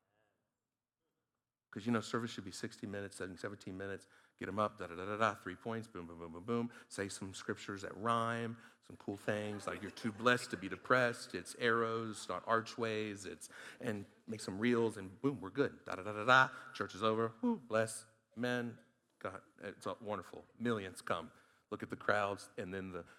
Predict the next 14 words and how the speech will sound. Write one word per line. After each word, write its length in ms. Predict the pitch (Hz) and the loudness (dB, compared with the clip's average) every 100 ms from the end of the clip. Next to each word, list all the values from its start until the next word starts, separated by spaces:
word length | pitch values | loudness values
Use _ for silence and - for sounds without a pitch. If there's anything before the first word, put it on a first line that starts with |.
| _ - | _ -8
we 120 | 110 | -6
think 340 | 107 104 98 95 | -2 -2 -2 -4
that 160 | 92 | -4
every 260 | 113 92 92 | -6 -6 -8
chair 320 | - 135 131 | -4 -2 0
being 260 | 120 107 92 | 0 -4 -6
filled 340 | - 98 95 | -4 -4 -2
is 100 | 92 | -6
the 100 | 87 | -10
proof 380 | 82 - 101 - | -8 -4 -2 -2
that 160 | 90 80 | -6 -4
God 240 | 85 85 | -4 -4
is 140 | 82 - | -6 -10
here. 260 | 165 120 | -6 -6